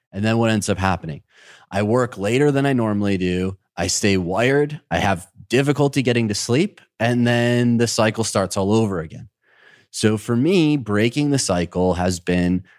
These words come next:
trying to remove the negative stimulus first thing in the morning. And we talked about this with a recent guest,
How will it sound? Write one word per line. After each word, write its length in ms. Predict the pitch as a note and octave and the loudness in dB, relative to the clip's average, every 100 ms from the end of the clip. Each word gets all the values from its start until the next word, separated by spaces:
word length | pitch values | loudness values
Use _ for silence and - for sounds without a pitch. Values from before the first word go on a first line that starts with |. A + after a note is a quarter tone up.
| _ _ - - | _ _ -20 -14
trying 640 | - - A#2 D3+ C#3+ B2+ C#3 | -10 -4 -2 0 0 -2 -4
to 140 | - | -4
remove 600 | A2 A2 A#2 C3+ C#3 A#2 | 0 2 2 2 0 -2
the 120 | G#2 | -2
negative 540 | G#2 G2 A#2 A2+ A#2 G#2 | 0 0 0 2 0 -2
stimulus 640 | - A2 G#2 F#2+ F#2+ - _ - | -2 2 2 2 0 -4 _ -16
first 360 | - G#2 G2 - | -2 0 0 0
thing 140 | G2+ | 0
in 80 | F#2 | 2
the 60 | |
morning. 320 | E2+ E2+ D2 - _ _ _ - | 0 -2 -4 -10 _ _ _ -8
And 100 | F#2+ | 0
we 120 | C3 | 0
talked 360 | D#3+ C3 D#3+ - | 0 0 0 0
about 320 | G#2 F2+ E2+ | -2 -2 0
this 340 | F2+ E2+ - - | -2 -2 -2 -2
with 200 | G2 G2 | -2 0
a 40 | |
recent 360 | F#2+ G2+ G2+ F#2 | 0 0 -2 0
guest, 480 | B2 G#2+ - - | 0 0 -6 -10